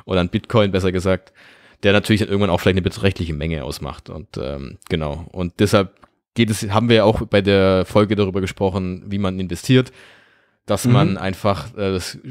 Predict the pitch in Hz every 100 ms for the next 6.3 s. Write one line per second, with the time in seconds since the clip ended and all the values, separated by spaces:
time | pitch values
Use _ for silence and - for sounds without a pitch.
0 | 123 127 117 131 - 113 104 95 - 107
1 | 107 - 110 92 - 98 104 90 82 -
2 | 98 92 117 139 120 113 107 104 101 87
3 | 90 92 107 98 - 95 90 90 90 82
4 | 90 85 - 85 82 82 - 82 80 85
5 | 92 - 98 95 87 82 85 78 76 73
6 | 78 -